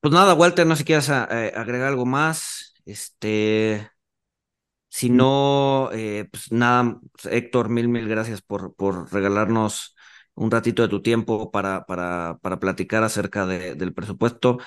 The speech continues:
Speaker 1: Si nos permites, igual y estaría bueno, eh, hacer, como comentabas, eh, en un futuro no muy lejano, el tema de pensiones. Este, creo que, creo que u-, dedicarle un, un, un, un programa a este tema creo que sería muy interesante.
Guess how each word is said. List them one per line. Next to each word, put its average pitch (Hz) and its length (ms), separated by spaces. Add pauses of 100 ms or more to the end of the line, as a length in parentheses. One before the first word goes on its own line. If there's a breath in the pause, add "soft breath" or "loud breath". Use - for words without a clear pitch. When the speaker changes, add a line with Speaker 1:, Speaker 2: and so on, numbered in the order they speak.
(220 loud breath)
Speaker 1:
Si 127 140
nos 120 160
permites, 135 520
igual 123 220
y - 20
estaría 117 280
bueno, 120 540
eh, 92 680
hacer, 117 280
como 113 220
comentabas, 110 800
eh, 57 220
en 123 360
un 127 140
futuro 120 340
no 113 120
muy 117 180
lejano, 113 500 (440 loud breath)
el 98 140
tema 123 260
de 107 100
pensiones. 120 760
Este, - 380
creo 98 220
que, 92 420
creo 95 220
que 92 260
u-, 85 260
dedicarle 101 520
un, 117 220
un, 113 280
un, 110 480 (460 loud breath)
un 123 160
programa 120 520
a 110 60
este 120 220
tema 117 300
creo 107 160
que 95 80
sería 101 180
muy 110 140
interesante. 107 640